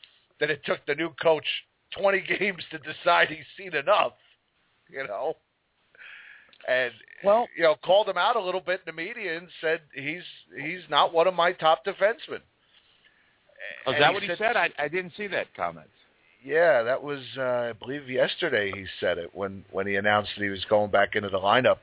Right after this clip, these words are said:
Speaker 1: for tonight's game. Uh, he said, uh, "I'll see if I can find the quote." But it was, I mean, it was something along those lines. You know,
Speaker 2: Right.
Speaker 1: if you, if you ask me if he's one of, one of my,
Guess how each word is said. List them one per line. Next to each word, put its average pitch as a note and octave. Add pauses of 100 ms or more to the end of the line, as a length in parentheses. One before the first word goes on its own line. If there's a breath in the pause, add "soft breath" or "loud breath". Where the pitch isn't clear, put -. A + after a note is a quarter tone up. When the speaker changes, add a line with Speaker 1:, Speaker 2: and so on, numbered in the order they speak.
(100)
Speaker 1:
for F2+
tonight's G#2+
game. F#2+ (1120 loud breath)
Uh, G2+ (140)
he G#2+ (300)
said, A2+ (200)
uh, A2+ (720 loud breath)
"I'll A2 (100)
see C#3
if A2
I F#2+
can F2
find G#2+
the F#2
quote." A#2
But G#3
it C4
was, A#3 (140)
I A#3
mean, D4
it C#4+
was A#3+
something G#2
along F2+
those F2+
lines. G#2 (600 loud breath)
You C#3
know, B2+
Speaker 2:
Right. G#2
Speaker 1:
if A#2+
you, C3+ (100)
if C3
you C3
ask D3+
me D3
if C3
he's C3+
one C3+
of, C3 (180)
one B2+
of B2+
my, A#2+